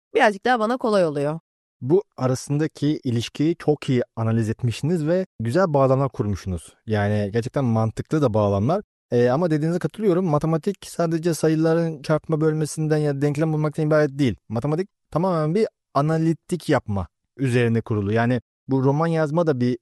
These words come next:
Speaker 2: işin matematiği ya da bir film yapma da bir matematik aslında. Çünkü hangi sayıyı nereye koyacağınızla ilgili aslında matematik biraz da. Hani onun için ya da bilinmeyen bir sayıyı bulmanız gerekiyor ve bilinmeyen sayıyı bulmanız için de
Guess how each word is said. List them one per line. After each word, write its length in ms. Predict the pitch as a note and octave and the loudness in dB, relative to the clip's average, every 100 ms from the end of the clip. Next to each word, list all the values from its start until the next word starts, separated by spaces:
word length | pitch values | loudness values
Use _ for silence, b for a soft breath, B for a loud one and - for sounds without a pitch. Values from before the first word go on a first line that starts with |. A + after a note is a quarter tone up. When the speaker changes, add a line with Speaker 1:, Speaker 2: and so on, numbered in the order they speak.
| - | -8
Speaker 2:
işin 180 | - | -4
matematiği 720 | B2+ B2 B2+ A#2 - A2+ D3 A3 _ _ - | -2 0 0 -2 0 -2 -2 -4 _ _ -2
ya 140 | B2+ | 0
da 180 | D3 D3 - - | 2 0 -2 -6
bir 80 | C3+ | -4
film 280 | D#3+ E3+ | -2 0
yapma 320 | D#3+ D#3 E3 D3 | 0 0 0 0
da 180 | G#2 - _ | 0 -4 _
bir 140 | C3 | 0
matematik 720 | A#2+ B2 B2+ A#2+ - F#3 - _ - | 2 2 0 0 -2 -6 -8 _ -4
aslında. 520 | A2 - A#2 A2+ E3+ | -4 -4 -4 -2 -2
Çünkü 420 | - C3 D#3+ D#3+ - _ | 0 -2 0 0 -2 _
hangi 360 | - D3+ E3+ | -4 -2 -2
sayıyı 540 | D#3 D#3 D3 E3+ F3+ D#3+ | -2 -2 0 0 -2 0
nereye 360 | E3 E3+ E3 - _ - | 0 2 0 -4 _ -2
koyacağınızla 680 | D#3+ D#3 D#3 D#3+ F3+ D3 D3 _ _ | 0 2 0 0 0 -2 -2 _ _
ilgili 420 | D3 A2+ A#2 A2 - | 0 0 2 0 0
aslında 320 | B2 - A#2 | -4 -2 -4
matematik 400 | A2 G#2 G#2+ G2+ | -2 -2 -4 -6
biraz 360 | G2+ G#2 G2+ F2 | -4 -2 -2 -2
da. 140 | G2 - _ | -4 -6 _
Hani 280 | A2 G#2+ A2 - _ | -4 -2 -4 -6 _
onun 200 | C3+ E3 | -4 -4
için 280 | E3+ F3+ F3+ - _ | -2 -2 -4 -8 _
ya 80 | C3 | -4
da 140 | C#3+ | -2
bilinmeyen 540 | C#3 F3 F3 E3 E3 D#3 | 0 0 0 0 -2 -2
bir 60 | |
sayıyı 340 | D#3+ F3 D#3+ D3+ | -2 0 0 2
bulmanız 460 | C#3 C3 B2 G#2 | 0 2 0 0
gerekiyor 560 | A2 A2 G#2 - G#3 F3+ | 0 0 -2 2 2 4
ve 140 | E3+ | 0
bilinmeyen 320 | D#3 D#3+ E3 | 0 0 -2
sayıyı 260 | D#3+ D#3+ D#3+ | -2 0 0
bulmanız 360 | E3 F3 F3 F3+ | 0 -2 -2 -2
için 220 | D#3 E3+ | -2 0
de 180 | G#3 | 0